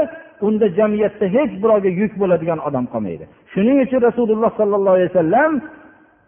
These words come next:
"Dinarun anfaqtahu ala nafsika." Bu o'zingizga sarf qilgan pul eng afzal pul, dedilar.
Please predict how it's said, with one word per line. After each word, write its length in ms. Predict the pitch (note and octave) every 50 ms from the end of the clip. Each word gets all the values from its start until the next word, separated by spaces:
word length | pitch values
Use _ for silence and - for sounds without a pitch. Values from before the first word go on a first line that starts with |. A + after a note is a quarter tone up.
| _ _ _ _ F#3+ D3 C#3 D3 D3 D#3 _ _ _ _ _ _ _ _ _ _ _ _
"Dinarun 840 | - G2+ G#2+ B2 F3 G#3+ A#3+ B3 B3 C4+ C#4+ D4 D4 C#4 C#4+ C#4+ C#4 B3+ - -
anfaqtahu 720 | A#3 C4 C4+ C4 - - C4 C#4 - - - B3 F#3+ A3 A#3+
ala 280 | A3 G3 A3+ A3+ A3+ A3
nafsika." 540 | G#3+ A#3 A#3+ A#3 - - F#3 - E3 A#2 F2 - - - _ _ _ _ _ _ _ _ _ _ _ _ _ _ _ _ _ _ _ _ _ _ _ _ _ _ _ _ _ _
Bu 180 | C#3 D#3 A#3+ C#4+ D4 A#3+ - - -
o'zingizga 540 | G#3+ G#3+ A#3+ F#3 G#3+ B3 A#3 G3+ A3 B3
sarf 260 | - A3 A3 A#3 A3+ A3+
qilgan 360 | A#3 A3+ G#3 F#3+ G#3+ G#3+ G3+ G3 F#3 - - - _ _ _ _ _ _ - - - _ _ _ _ _ _ -
pul 220 | - C4+ D#4+ D#4 D#4 D4 D#4 - -
eng 220 | G3+ A3+ B3+ B3 A#3 - -
afzal 400 | - E3+ E3 D3 C3+ D3+ D#3+ D3+
pul, 160 | - - C3
dedilar. 340 | G#2+ G2+ F2 E2 D#2 D2+ -